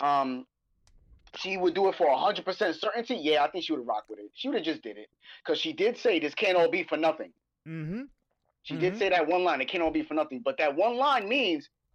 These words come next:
Speaker 1: it gotta be a hundred percent certainty that, okay, um, I'm gonna do this. I might die, but, but, um,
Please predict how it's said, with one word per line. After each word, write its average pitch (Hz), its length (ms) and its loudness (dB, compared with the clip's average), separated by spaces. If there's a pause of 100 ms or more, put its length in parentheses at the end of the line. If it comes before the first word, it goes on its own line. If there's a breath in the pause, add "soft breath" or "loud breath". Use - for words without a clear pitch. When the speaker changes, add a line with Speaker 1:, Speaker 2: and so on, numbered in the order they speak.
(180)
Speaker 1:
it 165 100 0
gotta 175 220 0
be 170 120 0
a 139 60 2
hundred 180 280 0
percent 175 240 0
certainty 170 480 0
that, 143 240 0
okay, 143 420 2 (680)
um, 139 440 2 (240)
I'm 202 100 -4
gonna 202 180 2
do 254 200 2
this. 131 360 2 (840)
I 247 100 4
might 277 260 2
die, 277 120 4 (300)
but, 220 340 4 (1080)
but, 175 420 0
um, 170 460 0